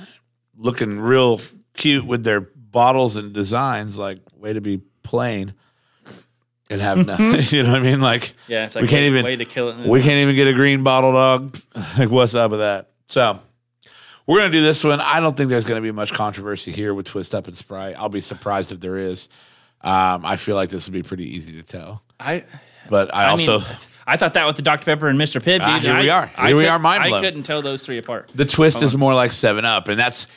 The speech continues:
Speaker 1: that's kinda what I thought based on the title of it, Juan. Like, like Twist Up, seven up makes sense. Um, you guys did learn some of the diet sodas, like Pepsi versus Diet Pepsi. Same for
Speaker 2: I la-,
Speaker 1: Coke,
Speaker 2: so I
Speaker 1: blah, blah,
Speaker 2: labeled
Speaker 1: blah, blah.
Speaker 2: these. I got the colas.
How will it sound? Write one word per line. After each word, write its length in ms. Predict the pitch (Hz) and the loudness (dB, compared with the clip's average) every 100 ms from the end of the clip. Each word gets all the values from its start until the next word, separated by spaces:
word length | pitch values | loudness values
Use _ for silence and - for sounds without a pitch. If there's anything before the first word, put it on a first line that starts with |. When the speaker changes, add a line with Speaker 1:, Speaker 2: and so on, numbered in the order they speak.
| - | -2
Speaker 1:
that's 220 | 165 - | -2 -2
kinda 320 | - 214 226 | -2 0 2
what 140 | 170 135 | 2 2
I 60 | |
thought 320 | 117 127 123 107 | 2 0 0 0
based 260 | 120 113 | 0 2
on 100 | 117 | 0
the 80 | 98 | 0
title 400 | - 104 107 110 | -4 0 2 2
of 100 | 110 | 0
it, 120 | 101 | -2
Juan. 320 | 113 113 117 | -4 -4 -4
Like, 200 | 107 98 - - - _ - | -4 -6 -8 -20 -20 _ -2
like 220 | 101 90 | -2 0
Twist 380 | - 139 120 131 | 2 2 4 4
Up, 280 | 123 - _ _ | 2 0 _ _
seven 400 | - 117 120 117 | -4 0 0 2
up 280 | 113 - - | 0 -2 -4
makes 240 | 110 110 | -2 -2
sense. 420 | - 113 110 - - _ _ _ - | -2 -4 -4 -8 -14 _ _ _ -2
Um, 240 | 101 101 | 0 2
you 60 | 113 | 2
guys 220 | 123 117 | 2 2
did 160 | 127 117 | 2 4
learn 180 | 120 | 2
some 160 | 113 113 | 2 -2
of 60 | 101 | -2
the 60 | |
diet 280 | 104 107 104 | 0 0 0
sodas, 260 | - 101 95 | -2 -2 -2
like 120 | 95 | -2
Pepsi 320 | 101 98 101 | -2 -2 -4
versus 180 | 95 87 | -6 -4
Diet 240 | 104 98 | -4 -4
Pepsi. 320 | 87 95 - 90 | -2 -4 -6 -8
Same 280 | - 98 | -6 -4
for 100 | 95 - | -4 -4
Speaker 2:
I 80 | 131 | 0
la-, 140 | 110 | 0
Speaker 1:
Coke, 80 | 135 | -2
Speaker 2:
so 180 | - - | -2 -2
I 40 | 135 | 0
Speaker 1:
blah, 40 | |
blah, 40 | 131 | 0
Speaker 2:
labeled 260 | 127 87 | 0 -2
Speaker 1:
blah, 0 | |
blah. 120 | 123 127 | -2 -2
Speaker 2:
these. 180 | 123 - | -4 -6
I 80 | 127 | -4
got 160 | 131 | -4
the 80 | - | -6
colas. 600 | - 131 131 131 127 | -4 -2 -2 -4 -8